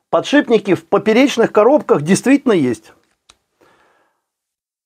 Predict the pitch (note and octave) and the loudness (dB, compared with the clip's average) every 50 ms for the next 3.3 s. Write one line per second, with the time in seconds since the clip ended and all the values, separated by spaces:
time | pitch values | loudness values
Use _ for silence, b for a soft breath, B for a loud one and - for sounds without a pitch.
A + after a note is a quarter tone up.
0 | _ _ - D3 A#2 C3 E3+ G3 G3 F3 G#3 C4+ C#4 C#4 B3+ B3 A3 - - - | _ _ -8 -2 0 2 2 2 0 0 0 2 2 4 4 4 2 2 0 -4
1 | A3 G#3+ - - C#4+ D4+ D4+ - G#3+ G3+ F3+ - - C3+ A2 - - - B B | -4 -4 -4 -4 -2 -2 -2 -2 -4 -6 -6 -4 -4 -4 -4 -6 -8 -16 B B
2 | B B B B B B B B B B B B B B B B _ _ - B2+ | B B B B B B B B B B B B B B B B _ _ -4 -2
3 | D3 A3 C4+ A#3+ - | 0 0 0 0 -4